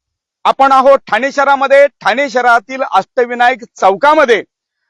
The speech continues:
आपणाला काल, आपण माझ्या पाठीमागे जर आपण बघाल, तर हा पंचवीस लाखाचा खाणलेला खड्डा आहे. हा खड्डा आहे, ते हजार वर्षाची परंपरा असणाऱ्या गणपती विसर्जनाला खीळ देतोय का? खऱ्या अर्थानं हा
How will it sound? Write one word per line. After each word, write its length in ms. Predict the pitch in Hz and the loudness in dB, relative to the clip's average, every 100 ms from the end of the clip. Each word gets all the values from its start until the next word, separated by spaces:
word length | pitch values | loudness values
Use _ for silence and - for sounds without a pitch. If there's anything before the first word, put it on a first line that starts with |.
| - | -6
आपणाला 500 | 220 247 277 277 285 | -4 0 2 4 2
काल, 400 | 277 - 262 311 | 0 -2 2 2
आपण 280 | 262 - 254 | 2 -2 -2
माझ्या 280 | 240 220 262 | 0 2 2
पाठीमागे 500 | 233 214 247 254 254 | 0 -2 -2 -2 0
जर 120 | 262 | 0
आपण 260 | 226 - 254 | 0 -2 -4
बघाल, 400 | 190 196 220 196 | -2 2 0 -2
तर 400 | _ _ - 226 | _ _ -4 0
हा 120 | 269 - | 0 -2
पंचवीस 420 | 196 170 208 269 208 | -10 -10 -12 -8 -2
लाखाचा 580 | 185 185 208 202 220 226 | -2 0 -2 0 0 -2
खाणलेला 580 | - 170 180 202 208 220 - | -4 -8 -6 -6 -2 -4 -4
खड्डा 320 | - 156 277 | -16 -4 2
आहे. 260 | 254 202 170 - _ _ _ _ _ - | 2 0 -4 -10 _ _ _ _ _ -6
हा 100 | 247 269 - | -4 -4 -6
खड्डा 320 | - 202 330 | -6 -2 2
आहे, 260 | 311 277 277 | 4 4 0
ते 140 | 285 | -4
हजार 400 | 269 208 240 285 226 | -4 0 2 2 2
वर्षाची 460 | 214 226 240 254 254 - | -2 -4 -8 -10 -12 -8
परंपरा 640 | 190 220 - 226 240 240 - | -8 -8 -4 -2 0 0 -2
असणाऱ्या 600 | 180 - 196 196 214 226 202 | -6 -4 -2 0 2 0 0
गणपती 520 | 165 165 - 202 233 | -6 -8 -12 -12 -12
विसर्जनाला 800 | 180 160 - 233 208 226 220 220 | -14 -8 -4 -2 0 0 2 2
खीळ 300 | 214 - 202 | 0 -2 -2
देतोय 320 | 233 233 254 247 | 2 2 2 2
का? 220 | 269 254 - _ _ _ _ _ _ _ _ _ - | 2 0 -4 _ _ _ _ _ _ _ _ _ -4
खऱ्या 260 | 269 339 349 | 0 2 2
अर्थानं 360 | 311 330 320 | 2 0 2
हा 280 | 311 330 | 2 2